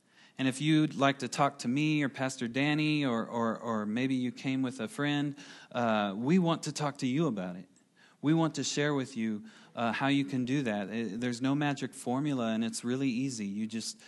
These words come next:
you ask Jesus to, to forgive you. You ask him to be your Lord and Savior, and, and you put your faith in him. But we can definitely talk about that more. And, uh, I'll be, I'll be waiting up here after the service, uh, if you wanna talk to me.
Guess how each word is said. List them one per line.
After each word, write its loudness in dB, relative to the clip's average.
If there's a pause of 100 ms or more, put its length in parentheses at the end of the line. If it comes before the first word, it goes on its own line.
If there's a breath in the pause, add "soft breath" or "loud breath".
(220 loud breath)
you 0
ask 0
Jesus -4
to, -4
to -8
forgive -6
you. -10 (340 loud breath)
You 0
ask 2
him 0
to 0
be -2
your -2
Lord -2
and -2
Savior, -2
and, -4
and -2
you 0
put -6
your -4
faith -6
in -8
him. -8 (300 loud breath)
But 2
we 6
can 2
definitely 4
talk 0
about -2
that -4
more. -4 (360 loud breath)
And, 0
uh, 2
I'll 8
be, 2
I'll 4
be 2
waiting 4
up 0
here 0
after -4
the -6
service, -4 (400 loud breath)
uh, -2
if -6
you -2
wanna -2
talk -4
to -6
me. -2